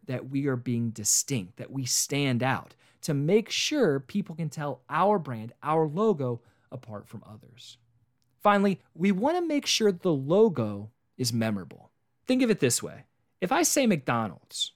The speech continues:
what's the logo that pops into your head? How about Wendy's?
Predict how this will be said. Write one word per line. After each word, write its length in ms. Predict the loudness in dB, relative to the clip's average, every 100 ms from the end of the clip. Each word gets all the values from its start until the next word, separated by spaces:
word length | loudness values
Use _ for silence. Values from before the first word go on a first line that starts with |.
| _ -4
what's 200 | 0 2
the 80 |
logo 340 | 4 6 6 6
that 140 | 2
pops 300 | -2 -4 -4
into 180 | -6 -6
your 120 | -12
head? 180 | -18 -20 _ _ _ _ -4
How 80 | 2
about 220 | 2 2
Wendy's? 640 | 0 0 -2 -8 -14 -14